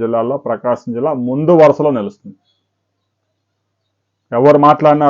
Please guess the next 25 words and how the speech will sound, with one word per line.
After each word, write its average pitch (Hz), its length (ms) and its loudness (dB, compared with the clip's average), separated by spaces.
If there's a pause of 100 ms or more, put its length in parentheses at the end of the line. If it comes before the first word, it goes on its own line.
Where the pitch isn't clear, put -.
రాయలసీమకి 135 640 2
నీటిపారుదల 120 580 -4
సదుపాయం 117 380 -4 (100)
లేదని 113 280 -4
చెప్పేసి 110 280 -8 (120)
మాట్లాడతారు, 110 520 -10
కానీ 131 120 -10 (160)
ప్రకాశం 139 560 -2
జిల్లా 131 160 -2 (140)
రాయలసీమ 127 560 -2
కన్నా 110 180 -12 (100)
కూడా 131 120 -6 (160)
దారుణంగా 127 520 0 (140)
వెనకబాటుకు 120 540 -4
గురైపోయింది. 98 420 -12 (1200)
ఒక 147 120 -4 (100)
నాలుగైదు 143 460 4
మండలాలు 147 420 2
ఆ - 20 2 (120)
నాగార్జున 135 460 0
సాగర్ 123 300 -4
కాలువ 117 300 -2
కింద, 113 180 -8 (1080)
ఒక 117 140 -6 (120)
మూడు 127 180 0